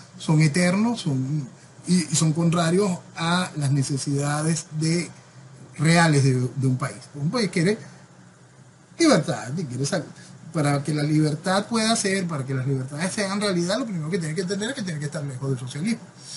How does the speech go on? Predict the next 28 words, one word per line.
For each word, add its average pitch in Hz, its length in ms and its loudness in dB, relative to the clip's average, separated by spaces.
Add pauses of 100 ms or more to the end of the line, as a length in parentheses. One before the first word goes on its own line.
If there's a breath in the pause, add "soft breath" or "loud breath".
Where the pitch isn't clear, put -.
(340 loud breath)
Y 247 160 4 (180)
explicábamos 170 540 2
que 202 100 -2
en 151 160 2
el 156 100 0
momento 156 460 0
en 190 140 2
que 165 160 0
entraba 160 340 0
esta 190 140 -4
estructura, 214 580 0 (300 loud breath)
se 196 200 4
iba 160 220 8
todo 156 240 4
por 160 140 2
el 123 60 2
garete. 110 340 -8
También 139 300 -2
explicábamos 226 540 2
en 180 60 0
el 156 60 0
asunto 170 320 -2
de 208 100 0
la 180 80 -2
negociación 151 440 -6
directa 190 360 -2
de 202 60 0
México 196 440 0